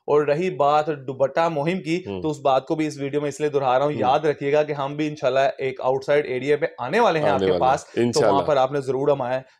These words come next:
Speaker 1: हमारे,
Speaker 2: जल्दी।
Speaker 1: हमें ज्वाइन करना है इंशाल्लाह।
Speaker 2: इंशाल्लाह।
Speaker 1: देखिए जी, फ्रंट साइड आ गई,
Speaker 2: ओके।
Speaker 1: बैक साइड आ गई।
Speaker 2: ओके।
Speaker 1: ये एरिया दिया हुआ है ताकि वो निशानदेही का ना,
Speaker 2: हाँ।
Speaker 1: ये बैक साइड है और
Speaker 2: ठीक
Speaker 1: ये
Speaker 2: है।
Speaker 1: ऊपर आ गए बाजू।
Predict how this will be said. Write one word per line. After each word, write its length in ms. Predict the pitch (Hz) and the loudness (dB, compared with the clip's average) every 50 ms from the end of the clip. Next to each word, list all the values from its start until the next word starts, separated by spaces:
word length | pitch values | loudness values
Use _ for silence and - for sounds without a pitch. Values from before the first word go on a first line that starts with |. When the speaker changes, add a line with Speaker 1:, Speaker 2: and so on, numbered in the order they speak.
| - | -4
Speaker 1:
हमारे, 220 | 156 156 147 139 117 | 0 2 4 4 6
Speaker 2:
जल्दी। 120 | 110 107 | 6 4
Speaker 1:
हमें 140 | - - - | 4 4 4
ज्वाइन 220 | 165 170 165 170 | 4 4 2 2
करना 200 | 160 147 120 123 | 0 0 -2 -2
है 60 | 123 | -6
इंशाल्लाह। 260 | 127 - 127 104 101 98 | -6 -4 -4 -2 -2 -4
Speaker 2:
इंशाल्लाह। 300 | 95 - - 90 - - | -6 -6 -10 -10 -4 -2
Speaker 1:
देखिए 180 | 160 151 165 | 0 0 0
जी, 60 | 160 | 0
फ्रंट 220 | 151 - 180 190 185 | 0 0 -2 0 2
साइड 180 | 226 220 226 | 4 4 6
आ 80 | 226 214 | 4 4
गई, 120 | 214 220 269 285 _ - - | 4 2 0 0 _ 0 0
Speaker 2:
ओके। 240 | 107 95 - - 90 90 95 _ _ _ - | 0 0 -2 -8 -10 -10 -10 _ _ _ -12
Speaker 1:
बैक 280 | - - 139 147 160 - | -6 -2 -2 -2 -2 -4
साइड 360 | - - - 160 180 214 233 | -6 -2 0 2 4 4 4
आ 100 | 233 214 | 4 4
गई। 200 | 208 214 247 294 320 - _ - 117 | 4 4 2 0 -4 -12 _ -8 -6
Speaker 2:
ओके। 500 | 110 110 110 - _ _ - - 147 160 | -4 -4 -6 -8 _ _ -12 -6 0 0
Speaker 1:
ये 80 | 170 | 2
एरिया 160 | 170 170 196 | 4 4 2
दिया 180 | 175 160 170 220 | 4 4 6 6
हुआ 120 | 208 160 | 6 6
है 60 | 147 143 | 4 4
ताकि 240 | - 139 135 143 | 4 2 2 4
वो 80 | 151 151 | 2 2
निशानदेही 420 | 156 143 - 143 131 127 127 127 | 2 0 -2 -2 -2 0 -2 -2
का 80 | 123 139 | 0 -2
ना, 120 | 170 - - - | -2 -2 -6 -8
Speaker 2:
हाँ। 160 | 117 113 110 | -6 -2 0
Speaker 1:
ये 60 | 110 | 0
बैक 220 | - 147 143 135 - | 2 2 2 2 4
साइड 220 | - 151 143 139 | 4 4 4 4
है 120 | 135 127 - _ _ - | 2 -2 -2 _ _ 2
और 180 | 151 151 147 | 4 4 4
Speaker 2:
ठीक 100 | 135 113 | 6 4
Speaker 1:
ये 60 | 175 202 | 4 6
Speaker 2:
है। 80 | 196 | 6
Speaker 1:
ऊपर 180 | 170 139 151 143 | 4 4 4 4
आ 100 | 131 120 | 4 4
गए 160 | 131 156 226 - _ _ - | 2 0 -2 -4 _ _ -2
बाजू। 340 | 131 156 147 127 127 117 | 0 0 0 0 -4 -8